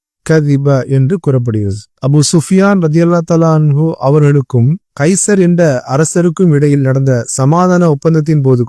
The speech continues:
நடந்த ஒரு சம்பவமும் கூட இதற்கு வந்து சாட்சி பாரக்கூடியதா இருக்கிறது. அந்த சம்பவத்துல பாத்தீங்கன்னா, அபு சுஃபியான் அவர்கள் ஹஜ்ரத் நபி ஸல்லல்லாஹு அலைஹி வஸல்லம் அவர்களை பற்றி,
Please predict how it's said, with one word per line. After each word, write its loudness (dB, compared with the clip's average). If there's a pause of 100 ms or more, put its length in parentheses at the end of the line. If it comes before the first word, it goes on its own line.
நடந்த 0
ஒரு 0
சம்பவமும் 0
கூட -2 (160)
இதற்கு -2
வந்து 0 (100)
சாட்சி -4
பாரக்கூடியதா 0
இருக்கிறது. -4 (140)
அந்த -2 (120)
சம்பவத்துல 2
பாத்தீங்கன்னா, -2 (300)
அபு 2 (120)
சுஃபியான் 0 (140)
அவர்கள் -6 (160)
ஹஜ்ரத் -2
நபி -2
ஸல்லல்லாஹு 2
அலைஹி 0 (100)
வஸல்லம் -2
அவர்களை 0
பற்றி, -4